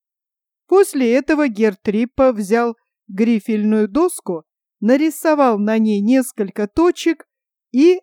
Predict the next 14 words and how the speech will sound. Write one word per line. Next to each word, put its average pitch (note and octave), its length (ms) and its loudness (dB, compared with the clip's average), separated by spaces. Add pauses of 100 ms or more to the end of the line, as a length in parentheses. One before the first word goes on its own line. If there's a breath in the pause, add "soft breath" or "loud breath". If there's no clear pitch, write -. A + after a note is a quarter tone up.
соединил B3 920 0
их A#3+ 360 -4 (140)
линиями. G3+ 800 -2 (1040)
«Нет D4 380 0
никакого C4+ 680 2
сомнения, — B3+ 720 2
сказал A#3+ 520 -2
он, — A#3 220 0 (400)
тебе B3+ 320 0
не C4+ 140 4
сдобровать, B3 760 0
если A#3+ 440 -2
ты A#3 160 -2
женишься». G#3 760 -2